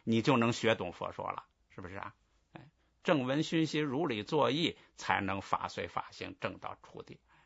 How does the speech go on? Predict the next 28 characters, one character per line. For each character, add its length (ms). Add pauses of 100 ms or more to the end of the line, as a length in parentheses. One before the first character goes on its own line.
(1080)
好， 340 (120)
我 100
们 180
往 160
下 160
来 140
啊。 340 (540)
“此 240
时 120
菩 160
萨 180
复 180
拜 140
佛 180
言 160
：‘世 160
尊， 300 (120)
是 300
舍 180
摩 120
他 160
毗 180
婆 80
舍 220
那， 260 (320)
云 280
何 260
名 400